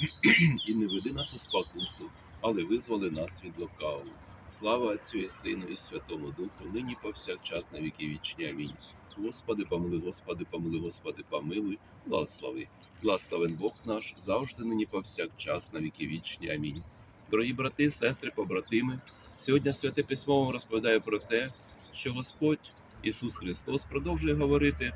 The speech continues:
про головне. Головне в житті кожної людини, що людина, що Він, Ісус, покликаний для того, щоб виконати волю Отця, і вона полягається в тому, що всіх, кого Отець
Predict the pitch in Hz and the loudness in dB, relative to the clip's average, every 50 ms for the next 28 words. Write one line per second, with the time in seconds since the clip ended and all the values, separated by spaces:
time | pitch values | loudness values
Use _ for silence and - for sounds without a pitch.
0 | - - 117 117 120 123 123 117 117 117 113 98 87 78 69 69 - - - - | -4 -2 -2 0 0 0 2 2 4 2 2 2 2 0 -2 -2 -6 -14 -18 -18
1 | - - - - 113 131 139 139 160 165 160 - - - - - - 131 127 - | -18 -12 -8 -4 -2 0 0 0 0 0 0 -2 -4 -8 -10 -8 -8 -8 -8 -2
2 | - 147 143 - 131 131 131 - - 120 113 113 117 101 - 92 82 73 71 - | 0 0 0 2 0 0 0 0 0 0 2 2 2 0 2 2 2 2 0 -2
3 | - - - - - - - - - - - - - - - - - - - - | -8 -12 -18 -20 -20 -20 -20 -20 -18 -18 -18 -18 -18 -20 -18 -14 -12 -10 -8 -8
4 | - - 127 120 120 117 110 - - - 135 123 127 123 - 143 156 160 143 127 | -4 -2 0 2 2 2 0 -2 -4 -6 -2 -2 -2 2 6 8 8 10 10 10
5 | 107 98 92 87 - - - - - - - - - - - - - - - - | 8 8 6 4 0 -6 -16 -20 -18 -18 -20 -20 -20 -20 -20 -20 -20 -20 -18 -18
6 | - - - - - - - - - - - - - - - 151 143 - - 147 | -18 -18 -18 -20 -20 -20 -18 -18 -18 -18 -16 -10 -8 -2 2 2 2 4 2 2
7 | 180 175 160 - - - 127 117 - - 139 139 139 - - - - - - - | 2 2 0 -2 -4 -6 -8 -6 -2 0 0 0 0 -2 -8 -18 -20 -20 -20 -20
8 | - - - - 120 120 - 156 170 160 165 156 156 147 139 131 135 127 - - | -20 -18 -12 -10 -10 -4 0 2 2 4 6 6 6 6 6 6 4 4 6 8
9 | 139 147 143 135 - - 139 131 135 135 - 139 120 113 - - - 127 117 110 | 8 8 8 8 6 4 2 4 4 4 4 2 0 0 -2 -2 0 4 6 8
10 | 104 107 104 - - 151 147 156 156 - - - - - - 131 151 160 - - | 8 8 6 2 0 0 0 0 -2 -6 -10 -16 -16 -2 2 4 4 4 6 4
11 | 147 156 151 151 156 147 - - 147 - - - - 165 160 156 156 - - - | 6 6 8 8 8 6 6 2 -2 -6 -4 0 2 4 4 6 4 2 0 0
12 | - 151 135 104 - - - - - - - - 190 - - - - - - - | 2 4 4 4 2 -2 -10 -14 -12 -10 -6 -6 -6 -6 -6 -10 -16 -20 -20 -20
13 | - - - - - - - - - - - - - - 151 151 139 143 147 139 | -20 -20 -20 -20 -20 -20 -20 -20 -20 -20 -20 -12 0 4 4 6 8 8 8 8
14 | - - 120 - - - 120 92 - - - | 8 6 2 2 2 4 2 2 2 -2 -12